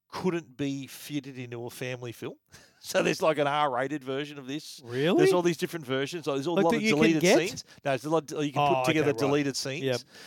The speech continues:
Speaker 1: So there's only the one definitive version
Speaker 2: Yes.
Speaker 1: that you can watch at once.
Speaker 2: Which, by the way,
Speaker 1: Yeah.
Speaker 2: I still think is the most, uh, under, like, blu-, deleted scenes,
Speaker 1: Yeah.
Speaker 2: Blu-ray special edition stuff
Speaker 1: Unreal.
Speaker 2: is still yet to be,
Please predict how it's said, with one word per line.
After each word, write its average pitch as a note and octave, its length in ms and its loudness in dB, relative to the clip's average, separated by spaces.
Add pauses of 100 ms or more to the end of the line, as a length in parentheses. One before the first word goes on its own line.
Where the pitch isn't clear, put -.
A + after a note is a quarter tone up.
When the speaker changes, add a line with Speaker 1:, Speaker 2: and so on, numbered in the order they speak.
Speaker 1:
So - 140 -2
there's F3 100 2
only G#3 200 6
the D#3+ 100 2
one D#3+ 160 4
definitive D3 560 -2
version C3+ 520 -4
Speaker 2:
Yes. B2 200 -4
Speaker 1:
that C#3+ 160 -2
you C3+ 80 -8
can C3 160 -6
watch B2 440 -6
at C3+ 160 -8
once. E3+ 440 -4
Speaker 2:
Which, A#3 180 0
by C4 220 6
the A3 80 4
way, D3+ 180 4
Speaker 1:
Yeah. B2+ 220 0 (160)
Speaker 2:
I D#3+ 80 -2
still F#3+ 280 -6
think D3 280 -10
is C3+ 200 -6
the C3+ 140 -8
most, C#3 540 -8 (760)
uh, C#3 160 -8
under, D#3 500 -2 (640)
like, E3 100 -4 (100)
blu-, F#3+ 200 -2 (100)
deleted A#3 400 6
scenes, C#3+ 400 -4
Speaker 1:
Yeah. - 60 -8
Speaker 2:
Blu-ray F#3+ 320 4
special E3 340 -4
edition D3 320 -8
stuff - 400 -6
Speaker 1:
Unreal. A2+ 480 -8
Speaker 2:
is F3 160 0
still G#3 400 2
yet F3+ 220 0
to - 100 -8
be, F3 320 -2